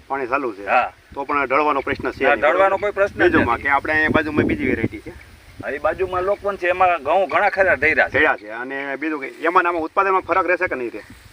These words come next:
Speaker 2: ફરક રહે એમાં, એમાં ચાલીસથી બેતાલીસ, હારામાં હારી ડુંડીમાં ચાલીસ બેતાલીસ દાણા છે.
Speaker 1: હા.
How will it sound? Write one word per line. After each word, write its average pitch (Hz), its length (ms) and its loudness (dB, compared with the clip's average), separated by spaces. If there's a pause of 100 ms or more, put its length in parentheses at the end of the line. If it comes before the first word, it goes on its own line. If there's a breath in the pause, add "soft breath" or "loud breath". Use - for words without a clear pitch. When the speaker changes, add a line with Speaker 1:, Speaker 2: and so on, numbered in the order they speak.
(160)
Speaker 2:
ફરક 185 260 2
રહે 208 120 -2
એમાં, 220 320 4
એમાં 208 680 4
ચાલીસથી 196 640 2
બેતાલીસ, 196 460 0
હારામાં 196 320 4
હારી 202 160 4
ડુંડીમાં 196 440 0
ચાલીસ 190 280 2
બેતાલીસ 196 400 0
દાણા 127 260 2
છે. 131 220 -4
Speaker 1:
હા. 123 300 -2